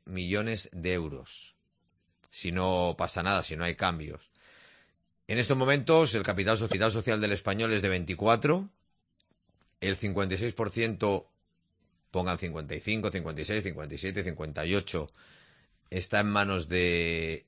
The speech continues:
Chen Yansheng, y con la ampliación de capital, posiblemente Chen Yansheng se vaya al ochenta por ciento o noventa por ciento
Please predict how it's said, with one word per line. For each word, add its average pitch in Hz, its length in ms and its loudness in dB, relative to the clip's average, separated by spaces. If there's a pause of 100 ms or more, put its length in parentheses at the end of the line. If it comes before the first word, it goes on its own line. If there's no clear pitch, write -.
(140)
Chen 90 220 -2
Yansheng, 139 640 0 (1120)
y 143 160 2
con 131 120 4
la 117 60 6
ampliación 104 320 2
de 127 80 4
capital, 127 640 6 (400)
posiblemente 123 1040 4 (320)
Chen 104 220 0
Yansheng 110 500 0 (120)
se 92 200 0
vaya 107 300 4
al 110 260 0
ochenta 101 500 0
por 90 140 0
ciento 110 320 0
o 107 40 4
noventa 95 360 0
por 85 140 -2
ciento 98 560 -2